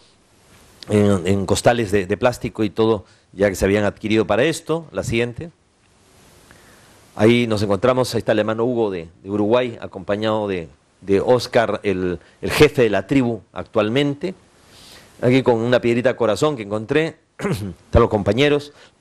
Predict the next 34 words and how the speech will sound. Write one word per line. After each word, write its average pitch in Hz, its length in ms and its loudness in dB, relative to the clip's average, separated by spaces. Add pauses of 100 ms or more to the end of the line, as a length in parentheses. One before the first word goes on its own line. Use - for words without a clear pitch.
(160)
<clears throat> - 1700 -4
La 98 100 2
siguiente. 123 400 -2 (1700)
Saliendo 135 600 4
del 117 140 0
embarcadero, 110 680 0
propiamente 170 360 -2
embarcadero 131 460 -2
no 135 120 -4
es, 139 160 -6
es 117 140 -12
totalmente, 117 800 -4 (200)
este, 95 540 0
una 113 160 2
orilla 120 300 2
nada 110 160 -2
más. 139 360 -8
De, 98 100 -14
estamos 107 360 -8
saliendo 120 400 0
por 101 140 -4
el 92 60 -12
río 120 160 0
Madre 113 360 -2
de 107 140 -4
Dios. 131 400 -4 (360)
Estamos 110 360 0
yendo, 120 480 2 (320)
este, 92 240 -2
este 110 200 4
río 120 260 2
que 107 80 -2
es 110 60 -2
navegable. 123 600 0